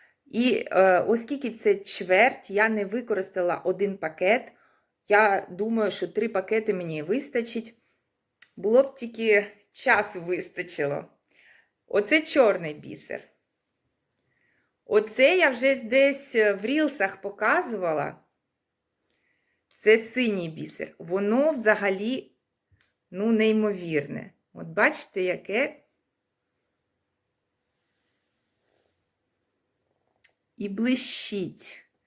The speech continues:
І, е, малюнок гарний. Ну, все в ньому прекрасно.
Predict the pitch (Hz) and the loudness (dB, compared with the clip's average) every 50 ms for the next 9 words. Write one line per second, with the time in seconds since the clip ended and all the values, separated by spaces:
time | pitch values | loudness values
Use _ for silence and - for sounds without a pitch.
0 | _ _ _ _ _ _ _ _ _ _ _ _ _ _ _ _ _ - - 226 | _ _ _ _ _ _ _ _ _ _ _ _ _ _ _ _ _ -4 0 2
1 | 247 262 262 262 - - - - 226 226 226 220 220 220 233 226 226 226 220 214 | 4 4 4 4 2 0 0 2 2 4 4 4 6 6 6 6 4 4 2 2
2 | 202 196 185 170 170 147 147 160 156 147 147 147 - - 156 160 - - 180 - | 0 -2 -2 -4 -8 -8 -8 -8 -4 -4 -4 -4 -4 -6 -10 -12 -12 -12 -16 -20
3 | _ _ _ _ _ _ _ _ 196 208 233 247 - - - - - 226 220 196 | _ _ _ _ _ _ _ _ -4 -2 -2 -2 -2 -4 -4 0 2 4 4 4
4 | 180 185 175 170 165 165 160 160 - - 170 - - - 185 196 240 311 339 - | 2 0 -6 -6 -6 -8 -10 -10 -12 -12 -12 -12 -8 -4 0 2 2 2 2 -2
5 | - - 277 269 277 277 269 - | -4 -4 -2 -2 -2 -2 -6 -10